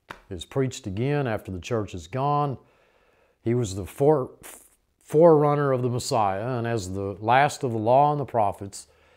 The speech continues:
he didn't regard himself as part of the bride. He called himself the friend of the bridegroom. The fact that John the Baptist calls himself the friend of the bridegroom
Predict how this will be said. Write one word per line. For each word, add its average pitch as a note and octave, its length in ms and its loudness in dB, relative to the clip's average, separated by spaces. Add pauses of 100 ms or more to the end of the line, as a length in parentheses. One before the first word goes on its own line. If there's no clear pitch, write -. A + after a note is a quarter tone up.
he A#2 120 -4
didn't C3+ 220 0
regard C3 340 4
himself B2 460 -2
as A2 100 -6
part C#3+ 320 2
of D3 60 2
the C#3 80 -2
bride. A2+ 480 0
He B2 160 -4
called D3+ 340 0
himself A#2+ 720 -4 (400)
the G#2+ 100 -4
friend A2 720 -4 (800)
of G2+ 220 -4
the G#2+ 40 -2
bridegroom. G2+ 640 2 (2000)
The F#2+ 100 -8
fact B2 340 0
that A2+ 180 -12
John A2+ 320 -2
the F#2+ 40 -6
Baptist G2+ 460 -4
calls A2 300 0
himself G#2+ 640 -2
the F#2 360 -8 (380)
friend C3 800 0
of G2+ 100 -2
the G2+ 80 -4
bridegroom G#2 920 -2